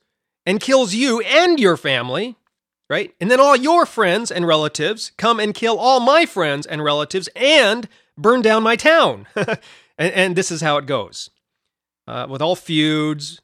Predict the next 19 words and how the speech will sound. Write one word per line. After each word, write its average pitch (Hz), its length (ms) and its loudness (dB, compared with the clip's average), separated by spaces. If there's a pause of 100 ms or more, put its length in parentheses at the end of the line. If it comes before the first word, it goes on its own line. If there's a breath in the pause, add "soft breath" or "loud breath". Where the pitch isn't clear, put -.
blood 147 240 -4
feuds, 139 520 -6
wars, 131 500 -6
Hatfields 139 500 -8
and 139 100 -8
McCoys, 135 580 -6
World 165 220 -4
War 160 200 -2
One, 139 500 -6 (460 soft breath)
uh, 135 200 -8
political 196 460 -2
cycles, 180 680 0
it, 165 160 -4
it 175 340 -6
just, 170 160 -10
this 165 300 -10
is 156 60 -12
what 147 120 -6
happens, 113 600 -14